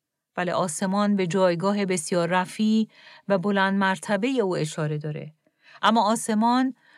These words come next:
در حالی که از جایگاه رفیع و متعال او صحبت می‌کنه، ولی بازگو کننده حقایقی درباره شخصیت و ذات او هم هست. بیایید با هم به چند ویژگی که آسمان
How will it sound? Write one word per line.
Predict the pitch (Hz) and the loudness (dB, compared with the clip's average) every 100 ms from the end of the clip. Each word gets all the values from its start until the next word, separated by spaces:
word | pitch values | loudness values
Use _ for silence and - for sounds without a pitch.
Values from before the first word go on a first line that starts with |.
| - | 0
در | 208 196 | 2 2
حالی | 247 277 233 | 0 0 -2
که | 196 | -2
از | 185 170 | -2 0
جایگاه | 202 180 170 180 185 | 0 0 0 0 0
رفیع | 180 180 202 175 | -2 -2 -2 -2
و | |
متعال | 170 180 160 170 180 | -2 -4 -2 0 0
او | 175 180 | -2 -4
صحبت | 190 175 170 160 | -4 -2 -2 -2
می‌کنه، | 170 156 175 190 214 214 - _ _ _ | -8 -6 -6 -2 -2 -2 -8 _ _ _
ولی | 165 180 | -4 -2
بازگو | 180 180 175 156 180 | 0 0 0 -4 -4
کننده | 196 180 180 196 220 | -4 -2 -2 0 0
حقایقی | 214 190 190 190 196 240 240 214 | 0 0 0 0 0 -2 -2 0
درباره | 190 180 175 196 208 214 | 2 2 0 -2 0 0
شخصیت | 220 - 185 - 208 196 190 | -2 -2 -4 -4 0 2 2
و | 185 | 0
ذات | 180 214 262 - | 0 2 2 2
او | 208 190 | -2 -2
هم | 160 147 | -2 -4
هست. | 147 156 - _ _ _ _ _ _ _ | -6 -8 -12 _ _ _ _ _ _ _
بیایید | 226 233 | 2 2
با | 208 | 0
هم | 196 220 214 | 0 0 0
به | 196 | 0
چند | 214 214 202 | 0 0 0
ویژگی | 180 185 202 202 | 0 -2 -2 -2
که | 180 | -2
آسمان | - 165 - 180 196 185 | 0 0 -2 0 0 0